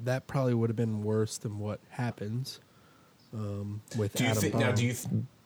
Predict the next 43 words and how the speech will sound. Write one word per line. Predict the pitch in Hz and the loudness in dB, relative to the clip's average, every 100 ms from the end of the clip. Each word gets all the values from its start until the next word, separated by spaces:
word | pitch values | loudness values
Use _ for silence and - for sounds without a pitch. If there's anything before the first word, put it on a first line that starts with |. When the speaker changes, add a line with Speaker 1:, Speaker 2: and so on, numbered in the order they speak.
| _ - | _ -4
Speaker 2:
do | 123 | 0
you | 120 | 2
think | 113 135 113 | 2 0 2
if | 107 92 | -2 0
Borga | 113 120 110 | 4 4 4
wasn't | 110 110 101 104 | 4 4 2 0
hurt, | 98 110 - | 2 2 2
that, | - 87 | -4 0
that, | 98 - | 0 0
that | 82 87 - | 0 0 0
them | 101 98 | 2 4
bringing | 101 98 98 | 4 2 2
in | 95 95 | 2 0
Earthquake | 95 98 110 101 95 | -2 -2 0 0 0
was | 92 - | -2 0
to | 92 | 0
build | 80 - 92 90 | 0 0 2 4
up | 90 - | 2 0
Borga | 82 95 98 110 120 - | 0 0 2 0 -2 -4
and | 98 | -2
have | 92 87 | -2 0
Borga | 95 92 85 | 0 0 0
beat, | 98 - | 0 0
like, | 87 | -2
a | 87 | -2
big | 82 87 | 0 0
name, | 87 90 98 | 2 2 2
like, | |
Speaker 1:
Yeah. | 135 117 98 | 4 4 2
Speaker 2:
a | |
big | - 104 82 | 2 2 2
guy | 87 92 | 2 2
Speaker 1:
Yeah, | 135 127 110 104 | 6 6 6 2
'cause | - 123 | 4 6
Speaker 2:
like | 117 | 6
Speaker 1:
I | 107 | 6
Speaker 2:
him? | |
Speaker 1:
think | 117 120 | 6 4
they | 120 | 4
were | 113 107 | 4 6
Speaker 2:
Or | |
Speaker 1:
really | 101 107 104 104 104 | 4 4 2 0 -2
on. | - 104 107 104 104 | -2 0 2 2 -2